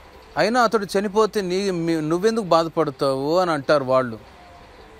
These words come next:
అప్పుడు దావీదు అంటాడు, "ఎంత కీడు చేసేవాడైనా నా కొడుకు కొడుకే కదా." చూడండి, ఎంత కీడు చేసేవాడైనా అతడు కొడుకే కదా. నేను,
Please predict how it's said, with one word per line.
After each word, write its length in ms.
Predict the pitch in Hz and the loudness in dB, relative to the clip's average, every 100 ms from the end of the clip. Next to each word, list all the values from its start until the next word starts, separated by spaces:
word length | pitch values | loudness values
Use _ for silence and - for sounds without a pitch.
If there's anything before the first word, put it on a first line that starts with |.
| - - - - - | -20 -20 -20 -8 -6
అప్పుడు 200 | 120 131 | -4 0
దావీదు 360 | 135 170 175 | 2 2 0
అంటాడు, 640 | 151 135 131 135 180 196 147 - - - - - - - - - | -2 -2 -2 -2 -4 -4 -8 -16 -20 -20 -20 -20 -20 -20 -20 -8
"ఎంత 240 | 131 170 214 | -2 0 -2
కీడు 320 | 180 208 233 196 | -2 -4 -2 2
చేసేవాడైనా 800 | 208 208 202 190 185 185 180 185 | 2 2 2 2 2 0 0 0
నా 140 | 196 180 | 2 -2
కొడుకు 360 | - 170 196 | 0 0 0
కొడుకే 400 | 180 160 165 202 | 0 0 2 0
కదా." 500 | 151 131 139 139 120 113 - - - | 0 0 2 2 0 -10 -20 -20 -2
చూడండి, 360 | 165 170 170 175 - - - - - - - - - | 0 0 -4 -10 -14 -20 -20 -20 -20 -20 -20 -20 -4
ఎంత 200 | 147 170 | -2 -2
కీడు 380 | 175 202 196 196 | -2 -4 0 0
చేసేవాడైనా 920 | 185 196 180 170 165 160 165 185 190 - - - - 139 | 0 0 2 2 0 0 0 0 -2 -10 -20 -20 -6 -2
అతడు 260 | 151 185 | 0 -2
కొడుకే 460 | 175 170 190 208 196 | 0 0 2 0 0
కదా. 500 | 160 151 165 147 117 - - - - - - - - | 2 4 4 2 -2 -16 -20 -20 -20 -20 -20 -20 -4
నేను, 380 | 151 180 170 147 | -2 2 0 -2